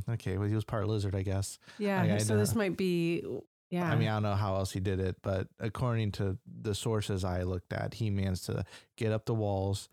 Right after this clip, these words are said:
Speaker 1: Now, the skylight, i-, when he reached it, he found that it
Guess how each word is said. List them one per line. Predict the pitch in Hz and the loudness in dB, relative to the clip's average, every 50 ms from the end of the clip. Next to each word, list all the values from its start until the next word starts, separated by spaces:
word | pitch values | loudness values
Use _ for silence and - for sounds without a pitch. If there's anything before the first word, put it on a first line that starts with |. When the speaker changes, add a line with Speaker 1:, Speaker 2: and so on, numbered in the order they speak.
| _ _ _ | _ _ _
Speaker 1:
Now, | - 113 101 95 | -2 -2 0 0
the | 92 107 107 104 98 - - _ _ _ _ | 0 2 2 2 0 -2 -4 _ _ _ _
skylight, | - - - - - 123 147 160 139 120 87 82 - 90 - - - - - _ _ - | -12 -12 -8 -4 -2 -2 0 0 0 0 0 0 -2 -2 -4 -8 -12 -18 -20 _ _ -8
i-, | 110 - - | -6 -4 0
when | 110 113 110 | 0 2 2
he | 110 104 | 2 2
reached | 104 120 120 117 - - | 2 0 0 -2 -4 -4
it, | 107 104 - | -4 -2 0
he | 117 107 | -2 -2
found | - - 107 104 104 101 101 | 0 0 0 2 2 2 2
that | 98 92 92 92 90 - - _ _ _ | 2 2 0 0 -2 -4 -10 _ _ _
it | - 113 104 95 | -2 0 0 0